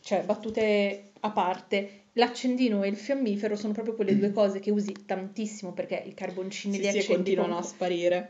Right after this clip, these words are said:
Speaker 1: s-, e finiscono, più che altro
Speaker 2: Assolutamente.
Speaker 1: finiscono,
Speaker 2: Sì,
Speaker 1: cioè.
Speaker 2: sì, no, è fantastico, è vero. Quindi vabbè, eh, e poi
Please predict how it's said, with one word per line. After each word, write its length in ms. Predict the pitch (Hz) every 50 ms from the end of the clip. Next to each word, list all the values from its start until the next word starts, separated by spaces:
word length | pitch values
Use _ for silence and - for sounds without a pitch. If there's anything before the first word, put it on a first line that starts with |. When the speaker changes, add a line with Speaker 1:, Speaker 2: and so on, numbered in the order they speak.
| - -
Speaker 1:
s-, 160 | - - - -
e 100 | 302 311
finiscono, 680 | - 330 339 349 311 311 - - - 269 226 214 214
più 100 | - 320
che 80 | 349 381
altro 260 | 381 370 - - -
Speaker 2:
Assolutamente. 0 |
Speaker 1:
finiscono, 680 | - 302 277 262 277 285 330 320 - - 277 240 226 240
Speaker 2:
Sì, 20 |
Speaker 1:
cioè. 80 | 262 294
Speaker 2:
sì, 180 | 277 240 - - 269
no, 120 | - 175
è 60 | 165
fantastico, 800 | 165 - 185 170 180 - 170 160 160 160 - - - 175 180 170
è 40 | 170
vero. 220 | 165 165 165 165 185 - - - - - 220 - - - - - - -
Quindi 260 | - - 202 185 175
vabbè, 400 | 175 196 190 180 156 - - - -
eh, 360 | - - 180 180 180 175 - -
e 120 | - 190 202
poi 340 | - 220 196 170 - -